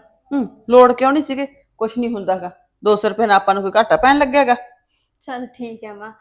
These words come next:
Speaker 2: ਜਿਵੇਂ ਤੂੰ ਕਹਿੰਦੀ ਆ ਠੀਕ ਹੀ ਹੋਊਗਾ। ਦੇਖ ਲੈ ਕੱਲੀ ਚਾਹ ਚੱਕ ਕੇ ਲਿਆਤੀ, ਆਈ ਨਹੀਂ ਕੁਛ ਖਾਣ ਨੂੰ ਲਿਆਦਾ ਨਾਲ।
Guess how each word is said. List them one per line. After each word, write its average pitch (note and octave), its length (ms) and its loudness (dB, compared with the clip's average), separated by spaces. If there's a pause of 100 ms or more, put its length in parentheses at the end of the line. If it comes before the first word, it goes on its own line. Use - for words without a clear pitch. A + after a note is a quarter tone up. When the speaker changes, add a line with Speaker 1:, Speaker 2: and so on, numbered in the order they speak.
(260)
Speaker 2:
ਜਿਵੇਂ A#3+ 200 -10
ਤੂੰ A#3+ 160 -12
ਕਹਿੰਦੀ A3+ 300 -14
ਆ D4 100 -12 (340)
ਠੀਕ C#4+ 240 -8
ਹੀ D4+ 100 -8
ਹੋਊਗਾ। C4 340 -6 (320)
ਦੇਖ A3+ 180 -14
ਲੈ G#3+ 100 -14
ਕੱਲੀ A#3 280 -18
ਚਾਹ A#3 220 -20
ਚੱਕ A#3 280 -20
ਕੇ A3+ 80 -18
ਲਿਆਤੀ, A#3 380 -20
ਆਈ C4 180 -8
ਨਹੀਂ D4 100 -6
ਕੁਛ - 260 -10
ਖਾਣ A#3+ 280 -12
ਨੂੰ C4 160 -10
ਲਿਆਦਾ C4+ 240 -8
ਨਾਲ। G3 280 -14